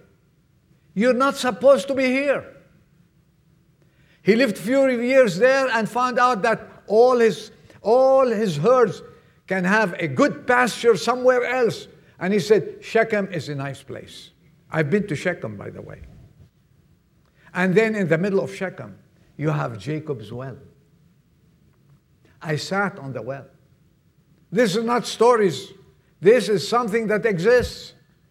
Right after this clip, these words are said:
I was there. I throw a stone, stone in the well myself. It's a deep well, by the way. And he said, "I'll m-, I'll move to Shechem." He moved to Shechem.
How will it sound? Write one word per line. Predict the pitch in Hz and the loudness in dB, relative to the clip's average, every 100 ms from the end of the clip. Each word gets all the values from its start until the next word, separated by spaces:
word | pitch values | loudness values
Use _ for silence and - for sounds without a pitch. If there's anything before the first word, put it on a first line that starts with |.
| _ - | _ -2
I | 214 247 | 2 4
was | 202 190 - | 4 2 0
there. | 226 233 233 156 - - _ - - _ _ _ _ _ _ _ - | -2 -2 -4 -8 -14 -20 _ -20 -20 _ _ _ _ _ _ _ -4
I | 196 214 | 0 0
throw | 214 254 233 | 4 6 6
a | 214 | 2
stone, | - 220 247 233 - | 0 -2 -2 -4 -8
stone | 156 - 233 233 233 202 - - | -10 -2 0 2 -2 -4 -12 -6
in | 226 208 | -2 2
the | 208 151 - | 2 0 -6
well | 160 233 240 | -2 0 0
myself. | 208 208 202 226 240 185 - - | 0 -2 -2 -2 -4 -6 -10 -6
It's | 165 170 | -6 -4
a | 175 | -4
deep | 135 196 156 | 0 0 -2
well, | 131 170 165 | -2 -2 -2
by | 135 131 | -4 -6
the | 139 | -6
way. | 139 165 143 - _ _ _ _ _ _ _ _ _ _ _ _ _ _ _ _ _ - | -6 -8 -12 -20 _ _ _ _ _ _ _ _ _ _ _ _ _ _ _ _ _ -4
And | 220 254 | 0 2
he | 254 | 2
said, | 208 254 226 | 4 2 4
"I'll | 233 247 | 4 4
m-, | 240 247 247 | 2 -2 -2
I'll | 208 247 | -2 0
move | 247 262 202 | 2 2 2
to | 247 | -4
Shechem." | - 254 247 170 104 - _ _ _ _ - | 0 -2 -2 -8 -8 -20 _ _ _ _ -2
He | 269 | 0
moved | 269 277 190 | 2 2 2
to | 247 | -2
Shechem. | - 190 - | 0 -2 -4